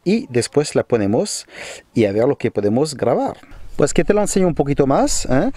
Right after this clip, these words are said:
Esta cámara, eh, como ves, es un poquito, ¿eh? Un poquito ancha, pero se, se abre. Y al dentro, ¿qué tenemos? Pues aquí en esta parte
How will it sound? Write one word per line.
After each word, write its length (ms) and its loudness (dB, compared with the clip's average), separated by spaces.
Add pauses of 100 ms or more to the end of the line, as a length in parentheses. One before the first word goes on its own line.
(320)
Esta 260 2
cámara, 500 0 (140)
eh, 280 2
como 200 0
ves, 200 -2
es 160 -8
un 160 2
poquito, 540 0 (540)
¿eh? 40 0
Un 220 -2
poquito 360 0
ancha, 300 0 (380)
pero 160 2
se, 380 0
se 200 2
abre. 320 2 (560)
Y 120 4
al 160 0
dentro, 440 0
¿qué 120 -2
tenemos? 520 -2
Pues 340 -4
aquí 380 2 (580)
en 100 2
esta 200 0
parte 420 0